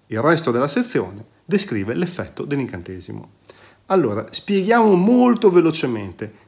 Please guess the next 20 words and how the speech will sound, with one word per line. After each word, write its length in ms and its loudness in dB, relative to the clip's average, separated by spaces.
Tempo 300 6
di 80 6
lancio. 420 -2
Per 140 0
lanciare 300 4
la 80 4
maggior 240 2
parte 220 4
degli 80 4
incantesimi 520 4
è 60 4
richiesta 400 0
una 240 2
singola 320 4
azione, 480 -4
ma 160 -4
certi 300 2
incantesimi 540 0
possono 320 -2
richiedere 480 0